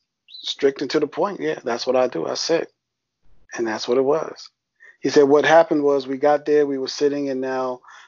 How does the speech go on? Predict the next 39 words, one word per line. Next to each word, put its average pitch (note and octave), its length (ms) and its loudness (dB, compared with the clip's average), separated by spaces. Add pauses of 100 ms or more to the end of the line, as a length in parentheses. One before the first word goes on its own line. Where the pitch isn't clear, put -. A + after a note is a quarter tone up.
the B2 80 -6
show's C3+ 300 4
about C3 260 0
to - 40 -12
start. B2 340 0
My A#2+ 140 -10
wife C3+ 280 0
was C3 120 -4
with D#3 220 2
me, E3 160 2
and C#3 160 -4
so C3+ 220 0
she - 200 -8
says C3+ 240 -2
to C#3 80 -2
me, D3 140 -2
'I C3 80 0
know C3+ 180 0
this C#3 180 0
feeling C#3 280 2
right C3+ 180 6
here.' D#3+ 260 -4 (540)
Like C3 160 4
she's C#3 240 2
super D#3 240 2
nervous D#3 240 4
because C#3 300 -4
she's C3+ 220 -6
performed C3+ 440 -4
at B2+ 80 -4
Super D3 200 -4
Bowls D#3 200 4
before. E3 380 0
I C3+ 160 2
haven't." D3 380 2 (600)
And C#3 200 0
that's C3+ 200 0
what D3+ 140 2
it, C#3 100 0